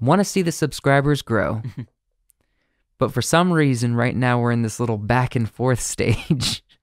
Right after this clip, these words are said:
Speaker 1: between, like, five subscribers, which to us is kind of feels like a big deal.
Speaker 2: Mm-hmm.
Speaker 1: And it's just going, like, up and down, up and down, like, the past month. And it's weird, but I'm, th-,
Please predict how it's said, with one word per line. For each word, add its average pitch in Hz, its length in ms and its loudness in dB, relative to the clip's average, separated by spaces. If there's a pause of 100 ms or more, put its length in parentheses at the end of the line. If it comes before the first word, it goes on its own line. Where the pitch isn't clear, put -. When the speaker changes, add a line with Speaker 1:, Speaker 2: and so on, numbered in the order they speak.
(360)
Speaker 1:
between, 143 420 0
like, 127 380 0 (100)
five 120 460 2
subscribers, 117 720 0
which 123 220 -4
to - 180 -2
us 127 340 -2 (400)
is - 120 -8
kind 127 340 2
of 113 80 0
feels 113 260 -2
like 110 160 -4
a - 60 -4
big 104 260 -8
deal. 117 280 -2 (200)
Speaker 2:
Mm-hmm. 113 200 -14 (880)
Speaker 1:
And 117 140 2
it's 104 100 -2
just 110 160 -4
going, 113 300 2
like, 104 200 -2 (160)
up 131 260 0
and 110 120 -2
down, 107 380 -2
up 110 160 -4
and 113 160 -2
down, 113 380 -2 (260)
like, 113 160 -2
the 104 80 -6
past - 480 -2
month. 107 560 -4 (360)
And 123 140 2
it's 113 140 -2
weird, 120 500 4 (680)
but 120 120 4
I'm, 110 220 0 (340)
th-, 131 120 -10